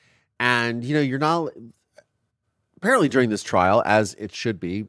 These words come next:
they were not letting people in with cameras and cell phones. And apparently only Court T V was the only, uh, media outlet that was allowed to be filming in the actual courtroom. So they were pretty strict on this, apparently. You know, I, I don't know how true that was. I wasn't there,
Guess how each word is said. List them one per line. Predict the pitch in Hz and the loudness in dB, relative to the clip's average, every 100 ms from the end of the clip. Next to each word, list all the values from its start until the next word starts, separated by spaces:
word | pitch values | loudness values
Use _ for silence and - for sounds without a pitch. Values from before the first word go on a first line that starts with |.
| _ - | _ -6
they | 101 | -4
were | 104 | -2
not | 110 - | -2 -2
letting | 104 107 | -4 -4
people | 101 95 98 92 | -8 -10 -6 -6
in | |
with | 98 - | -6 -8
cameras | 95 87 92 | -8 -6 -6
and | 110 | -8
cell | 101 87 | -6 -6
phones. | - 92 98 98 | -6 -8 -8 -10
And | |
apparently | 95 113 101 98 - | -10 -8 -6 -8 -10
only | 104 98 | -10 -8
Court | - 113 78 | -2 -4 -2
T | 110 | -6
V | 110 | -4
was | 98 90 | -4 -6
the | - | -10
only, | - 92 92 80 - _ _ _ _ - | -12 -10 -10 -12 -18 _ _ _ _ -8
uh, | 90 - | -8 -8
media | 120 170 170 98 | -4 0 2 2
outlet | 90 - 85 | 0 -4 -6
that | 98 | -6
was | 98 | -6
allowed | 95 98 98 | -2 -2 -2
to | |
be | 95 87 | -6 -14
filming | - 131 127 107 | -4 0 2 0
in | 92 | -4
the | 95 | -4
actual | 95 95 95 90 | -4 -6 -8 -10
courtroom. | - 135 85 95 87 | -2 -2 0 -4 -4
So | 120 | -2
they | 117 139 | 0 0
were | 139 | -2
pretty | - 247 | -6 -8
strict | - - 170 - | -10 -8 -8 -6
on | 98 | -10
this, | 87 - | -10 -14
apparently. | - 110 104 60 69 - | -12 -6 -6 -6 -14 -14
You | |
know, | 85 | -12
I, | 69 85 - | -10 -10 -6
I | 120 | -4
don't | 104 | -4
know | 85 | -6
how | 85 | -8
true | 82 - 110 | -8 -4 0
that | 98 | 2
was. | 101 98 - | 0 -2 -6
I | 92 | -8
wasn't | 80 73 71 | -8 -12 -10
there, | 85 101 | -8 -8